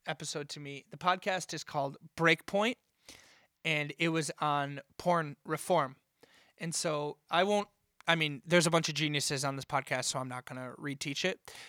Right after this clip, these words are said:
But essentially, there's a guy on there who was writing letters to the government about the negative effects of pornography on our brains and ultimately on society. And he's trying to, um,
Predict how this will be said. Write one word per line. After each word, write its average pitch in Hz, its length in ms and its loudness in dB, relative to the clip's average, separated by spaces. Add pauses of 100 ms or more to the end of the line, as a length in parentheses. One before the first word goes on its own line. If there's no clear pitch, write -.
But 165 100 2
essentially, 175 360 4
there's 147 240 2
a 143 80 -2
guy 151 280 8
on 143 180 4
there 131 200 -2
who 139 380 -6
was 143 200 -6
writing 135 300 -2
letters 139 400 -2
to - 80 -8
the 147 80 -10
government 208 500 6
about 143 500 2 (140)
the 151 240 -4
negative 151 520 0 (100)
effects - 480 0
of - 140 -14
pornography 151 680 -2
on 139 160 -10
our 131 80 -10
brains 160 480 0 (400)
and 131 100 -4
ultimately 139 520 -6
on 135 180 -8
society. 165 680 0 (340)
And 143 100 -2
he's 143 200 -2
trying 190 380 2
to, 143 440 -2
um, 135 360 -4